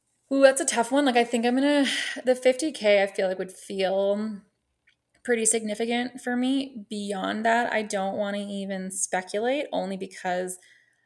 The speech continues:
I do still have a young child, and I know the time commitment that's required to do, you know, like, a hundred K are,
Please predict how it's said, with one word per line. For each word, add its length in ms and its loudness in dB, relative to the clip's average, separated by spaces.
I 100 2
do 160 -6
still 180 0
have 100 0
a 40 -2
young 200 0
child, 440 0
and 60 -4
I 60 -6
know 120 -6
the 80 -4
time 360 -8
commitment 680 -6
that's 160 -8
required 460 2
to 140 -8
do, 340 -4
you 120 -6
know, 100 -2
like, 140 -4
a 60 -4
hundred 340 -6
K 560 -2
are, 180 -8